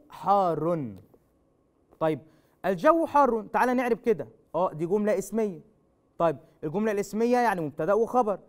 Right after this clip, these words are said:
طب تعالى كده نشوف. الجو مبتدأ مرفوع علامة رفعه الضم. ممتاز. الجو ماذا؟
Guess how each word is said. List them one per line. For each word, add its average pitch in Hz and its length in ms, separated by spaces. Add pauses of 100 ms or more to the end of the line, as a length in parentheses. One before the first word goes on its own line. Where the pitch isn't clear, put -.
(240)
طب 131 160
تعالى 160 240
كده 220 160
نشوف. 269 340 (500)
الجو 190 540 (200)
مبتدأ 196 380
مرفوع 165 400
علامة 170 360
رفعه 139 280
الضم. 180 320 (100)
ممتاز. 147 640 (120)
الجو 240 460
ماذا؟ 185 460